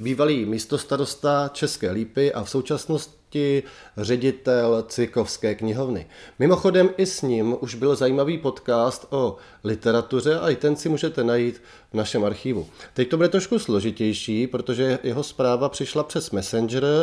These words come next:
a takovou zprávu já musím, eh, přehrát přímo přes mikrofon. Takže snad se to podaří.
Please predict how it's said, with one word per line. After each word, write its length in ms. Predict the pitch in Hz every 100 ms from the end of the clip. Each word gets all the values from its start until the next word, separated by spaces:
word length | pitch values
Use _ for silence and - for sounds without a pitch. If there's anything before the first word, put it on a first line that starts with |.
| 165
a 160 | 113 95
takovou 320 | - 147 147
zprávu 440 | - 139 139 143
já 220 | 127 113 131
musím, 680 | 123 98 - - 127 127 127
eh, 100 | 131 - - - - - 101 98 95
přehrát 760 | - - 117 110 113 113 113 113
přímo 500 | - 110 104 104 98 - - _
přes 260 | - 110 104
mikrofon. 600 | 120 120 104 - 92 85
Takže 200 | 95 107
snad 240 | 120 120
se 100 | 170
to 140 | 180
podaří. 640 | - 110 104 98 95 95